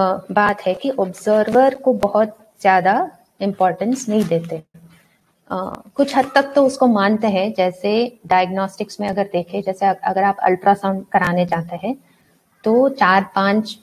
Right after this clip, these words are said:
लोगों का ultrasound करने के बाद उस technician को बोलते हैं कि आप थोड़ा सा जाके चाय पी के आ जाइए या टहल के आ जाइए, क्योंकि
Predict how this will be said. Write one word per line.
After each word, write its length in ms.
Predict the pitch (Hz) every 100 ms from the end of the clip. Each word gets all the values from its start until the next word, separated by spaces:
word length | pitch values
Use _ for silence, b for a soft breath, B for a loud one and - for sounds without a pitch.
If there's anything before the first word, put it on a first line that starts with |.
| -
लोगों 240 | 185 196
का 180 | 196 190
ultrasound 520 | 175 175 190 202 208
करने 240 | 196 185 196
के 120 | 202
बाद 220 | 220 220
उस 120 | 214
technician 480 | 196 196 208 - 220
को 80 | 214
बोलते 320 | 196 185 185
हैं 100 | 233
कि 60 | 262
आप 240 | 208 -
थोड़ा 120 | 202
सा 140 | 202 196
जाके 240 | 185 185
चाय 280 | 208 190 190
पी 120 | 190
के 140 | 190 185
आ 100 | 170
जाइए 280 | 175 175
या 140 | 202 240
टहल 280 | 233 190 175
के 140 | 190
आ 100 | 165
जाइए, 260 | 165 160 165
क्योंकि 500 | - 214 220 294